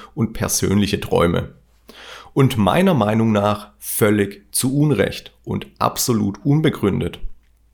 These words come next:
Natürlich, der Konkurrenzdruck ist hoch, das möchte ich keineswegs kleinreden, aber das war und ist schon immer so gewesen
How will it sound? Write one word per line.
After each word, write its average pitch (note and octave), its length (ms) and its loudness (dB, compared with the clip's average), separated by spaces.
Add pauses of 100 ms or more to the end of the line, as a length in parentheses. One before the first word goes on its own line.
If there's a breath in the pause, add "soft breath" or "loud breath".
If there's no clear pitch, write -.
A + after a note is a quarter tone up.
(240)
Natürlich, C#3 560 0 (400 loud breath)
der B2+ 80 2
Konkurrenzdruck D#3+ 800 0
ist - 220 -4
hoch, G2 360 2 (140)
das - 180 -2
möchte C#3 260 -2
ich - 100 -8
keineswegs A#2 640 -2
kleinreden, G2 840 -2 (320 loud breath)
aber F#2+ 260 -2
das G#2 480 -4
war D3 640 -4
und B2 260 -2
ist - 260 -2
schon C3+ 240 -4
immer D#3 220 0
so C#3+ 160 0
gewesen A#2+ 600 0